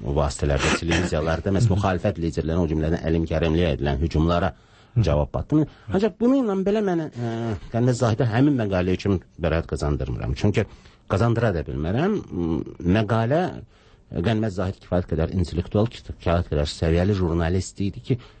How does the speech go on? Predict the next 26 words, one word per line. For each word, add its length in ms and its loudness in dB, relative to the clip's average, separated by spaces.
cavabı 880 0
tamam 320 2
başqa 460 -2
istiqamətlərdə 880 -2
və 120 2
başqa 460 -2
vasitələrlə 720 -6
yaza 180 -8
bilərdi. 400 -10
Başqa, 400 0
e, 440 -4
istifadə 460 -2
edə 120 -4
bilərdi. 360 -6
Amma 220 4
unutmaq 420 0
lazım 340 0
deyil 220 2
ki, 200 -4
əgər 300 0
bir 280 0
tərəf 280 0
çirkin 380 2
vasitələrlə 540 2
istifadə 460 0
edirsə, 260 0